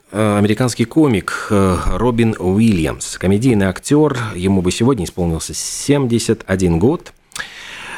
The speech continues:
Э, снимался он в «Миссис Даутфайр». Я думаю, что многие помнят эту смешную картину, где он переодевался в такую, м, э, женщину преклонных лет.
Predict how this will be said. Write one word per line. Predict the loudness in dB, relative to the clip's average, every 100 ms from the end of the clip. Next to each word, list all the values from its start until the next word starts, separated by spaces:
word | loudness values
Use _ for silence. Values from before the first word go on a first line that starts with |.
| -4
Э, | 2 4 4 2
снимался | 0 0 0 2
он | 2 4 2
в | 2
«Миссис | 0 0 -2 0
Даутфайр». | 0 0 0 0 2 2 2 0 -4 -2
Я | 2
думаю, | 2 2
что | 0 0
многие | 2 2 0
помнят | 2 2 2 2 -2 -10
эту | -8 -6 -4
смешную | -2 0 0 2 0
картину, | 0 -2 0 0 0
где | 0
он | -2
переодевался | 0 0 2 2 2 0 -4
в | -8
такую, | -4 0 2 0
м, | -4 -8 -10 -10 -6 -2
э, | 0 2 2 2 0 -2 -8 -2
женщину | 2 2 2 2 0 -4 -10
преклонных | -4 0 4 4 2 2
лет. | 0 0